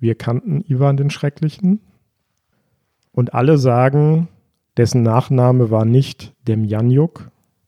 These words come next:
sondern Marchenko. Iwan Marchenko. Iwan der Schreckliche ist also ein anderer.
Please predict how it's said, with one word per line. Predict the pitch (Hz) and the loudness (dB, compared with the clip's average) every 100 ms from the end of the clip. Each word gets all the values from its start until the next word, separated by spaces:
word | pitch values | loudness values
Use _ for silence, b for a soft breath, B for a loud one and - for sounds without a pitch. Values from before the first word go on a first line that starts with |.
| _ _ | _ _
sondern | - 113 113 110 113 110 - _ _ | -6 -4 -2 -2 -4 -6 -10 _ _
Marchenko. | 107 104 - 110 107 - 156 _ _ _ _ _ _ _ _ _ _ _ _ _ _ | -8 -8 -6 -8 -8 -14 -20 _ _ _ _ _ _ _ _ _ _ _ _ _ _
Iwan | 131 127 123 120 113 - | -2 2 0 0 -4 -8
Marchenko. | 107 101 - 110 113 156 165 156 _ _ - | -12 -12 -10 -10 -10 -14 -16 -18 _ _ -8
Iwan | 131 156 139 | -2 -2 -2
der | 127 | -4
Schreckliche | - 113 - 127 143 143 165 _ _ _ _ _ | -6 -10 -6 -6 -4 -6 -6 _ _ _ _ _
ist | 120 - - - _ - | -6 -6 -16 -20 _ -10
also | 104 107 110 123 - - | -8 -6 -8 -10 -12 -10
ein | 104 107 123 _ | -8 -8 -10 _
anderer. | 117 113 98 135 | -8 -8 -8 -18